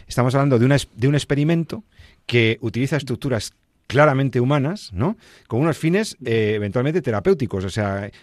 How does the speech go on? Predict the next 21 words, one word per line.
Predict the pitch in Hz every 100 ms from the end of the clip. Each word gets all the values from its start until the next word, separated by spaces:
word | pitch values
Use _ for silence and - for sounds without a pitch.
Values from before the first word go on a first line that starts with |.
| -
decías | 98 101 104 127 131
que | - 139
el | 127
objetivo | 117 117 104 123
era, | 120 120 110 101 - -
eh, | - 104 104 104 - - - -
observar, | - - 113 107 127 120 107 - -
mm, | 104 98 98 95
claramente | 110 107 104 104 101 110 113 110 127 - - -
lo, | 101 101 101 101
la | 101 95
problemática | 101 101 98 107 123
de | 110
esa | 104
evolución, | 104 98 92 - 92
de |
ese | 98 101
desarrollo, | 95 95 90 87 80 - - -
¿ok? | 82 113 190 - -
Y | 104
ahí | 95 107 123